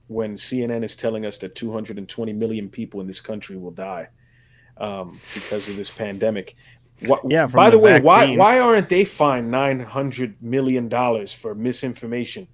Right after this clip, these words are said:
Speaker 1: and disinformation? They told us twenty, two hundred and twenty mi-, there's only three hundred and thirty million people in this country. <laughs>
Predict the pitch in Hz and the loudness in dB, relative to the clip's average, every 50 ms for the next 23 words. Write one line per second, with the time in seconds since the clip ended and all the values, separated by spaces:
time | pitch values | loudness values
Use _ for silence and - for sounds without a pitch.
0 | _ _ _ _ _ - 110 110 104 101 131 135 131 - 139 123 - - 117 117 | _ _ _ _ _ -12 -10 -10 -6 -2 0 0 0 0 -4 -6 -6 -6 -4 -4
1 | 117 117 113 - - 95 - _ _ _ _ _ - 156 170 185 175 - 190 208 | -4 -4 -4 -6 -10 -12 -16 _ _ _ _ _ -4 -2 -2 -2 0 2 4 4
2 | 202 185 160 143 135 - - - - 156 170 190 202 208 190 185 - - - - | 6 6 4 2 -2 -4 -6 -8 -4 -2 0 0 0 0 -2 -6 -10 -18 -20 -16
3 | - - - 226 214 185 208 214 208 180 196 175 151 143 - - 170 180 196 202 | -8 -4 -2 0 2 2 2 2 0 0 -2 -4 -4 -6 -6 -4 -2 0 0 0
4 | 185 185 190 185 - 180 185 175 226 254 262 233 190 - - 190 220 196 180 196 | 2 2 0 0 0 -2 -2 0 0 0 0 -2 -4 -6 -6 -4 -2 -2 -2 -2
5 | 202 170 175 160 147 151 - 180 190 190 170 147 165 190 190 180 170 139 123 160 | -2 -4 -6 -6 -6 -4 -2 0 0 0 0 -2 -2 -2 0 -2 -2 -4 -6 -8
6 | 180 190 - 160 143 123 113 110 - - - 175 196 - - - 85 - _ _ | -10 -8 -6 -4 -4 -4 -6 -8 -10 -6 -4 -4 -4 -4 -6 -14 -20 -20 _ _